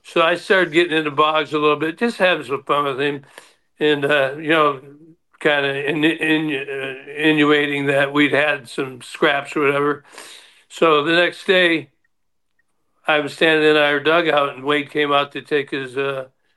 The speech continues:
his, his balls, his ground balls, and he was doing his stuff, and he looked at me, he said, "Gibby, can I talk to you?" I said, "Yeah, come on over."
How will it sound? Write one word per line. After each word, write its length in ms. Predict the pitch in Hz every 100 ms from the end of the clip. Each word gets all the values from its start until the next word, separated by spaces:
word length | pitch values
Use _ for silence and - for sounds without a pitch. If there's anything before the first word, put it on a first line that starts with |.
| _
his, 280 | - 139 127 - -
his 200 | 147 127
balls, 600 | 131 156 156 143 120 -
his 180 | 131
ground 320 | 123 151 135 131
balls, 380 | 156 151 135
and 80 | 123
he 60 | 131
was 160 | 131
doing 240 | 117 147 135
his 100 | 123
stuff, 300 | 151 143 139
and 160 | 131
he 140 | 127 151
looked 240 | 151 147
at 180 | 139 131
me, 100 | 135
he 60 | 120
said, 300 | 139 123 -
"Gibby, 240 | 185 175
can 140 | - 147
I 100 | 143
talk 320 | 151 151 -
to 80 | 175
you?" 100 | 156
I 60 | - _ - - - _ _ _
said, 220 | - 156
"Yeah, 320 | 151 151 147
come 180 | - 175
on 160 | 156 156
over." 420 | 156 143 135